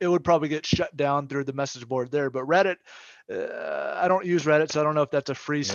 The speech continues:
Speaker 1: speech one. Uh, but, you know, like podcasts, we're, we're free speech, uh, for the most part. Uh, so, I mean, if we were like, "Hey, we're gonna do this on this day and time, spread the word,"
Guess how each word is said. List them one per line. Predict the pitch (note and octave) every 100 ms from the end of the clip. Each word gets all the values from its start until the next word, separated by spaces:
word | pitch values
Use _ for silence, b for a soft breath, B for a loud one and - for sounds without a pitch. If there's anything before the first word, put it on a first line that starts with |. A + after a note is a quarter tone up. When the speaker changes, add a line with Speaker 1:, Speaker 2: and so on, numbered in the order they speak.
| G#2
Speaker 1:
speech | C#3+ C3+ -
one. | D#3 E3 b b b -
Uh, | D3 D3+ -
but, | C#3+ E3+
you | E3+
know, | D#3+ D#3+
like | F3 D#3 -
podcasts, | F3+ A3+ - G#2+ - _ _ _ -
we're, | C#3+
we're | D3 D#3+
free | - D#3+
speech, | C#3+ - D3+ - - - _ _ _ _
uh, | A#2+ A#2+ B2 - -
for | - C#3+
the |
most | C#3+ C#3 -
part. | C3+ D3 - _ b b b b b -
Uh, | C3 C3+ C3 -
so, | - - C#3 C3 C3+ -
I |
mean, | C3 C3
if | C#3
we | D#3
were | D3
like, | C#3+ C3+
"Hey, | - D3
we're | D3
gonna | D3+ C#3+
do | C#3 C#3
this | C#3+ D3
on | C#3
this | C#3
day | - C#3 C#3
and | C3
time, | C#3+ C#3 C3+
spread | B2+ D3 B2+
the | B2+
word," | D3+ E3 E3